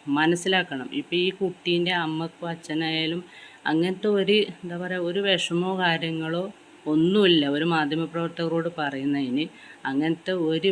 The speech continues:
വിഷമം അവർക്ക് രണ്ടാക്കുമില്ല. ഇതിപ്പം ഞാൻ ഒരുപാട് കമൻസൊക്കെ വായിച്ചിന് പല വീഡിയോയിലും. പക്ഷെ അവർ പറയുന്നത് അത് രക്ഷിതാക്കന്മാരുടെ അടുത്ത് എന്തെങ്കിലും തെറ്റുണ്ടാവും എന്നൊക്കെയാണ് പല കമൻസിലും ഇപ്പം വായിക്കാൻ പറ്റിയിട്ടുള്ളത്.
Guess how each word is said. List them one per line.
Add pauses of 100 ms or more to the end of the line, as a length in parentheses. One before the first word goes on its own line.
വിഷമം (120)
അവർക്ക് (100)
രണ്ടാക്കുമില്ല. (440)
ഇതിപ്പം (120)
ഞാൻ (120)
ഒരുപാട്
കമൻസൊക്കെ
വായിച്ചിന് (160)
പല
വീഡിയോയിലും.
പക്ഷെ
അവർ
പറയുന്നത്
അത്
രക്ഷിതാക്കന്മാരുടെ
അടുത്ത്
എന്തെങ്കിലും (140)
തെറ്റുണ്ടാവും (460)
എന്നൊക്കെയാണ്
പല (100)
കമൻസിലും (200)
ഇപ്പം
വായിക്കാൻ
പറ്റിയിട്ടുള്ളത്.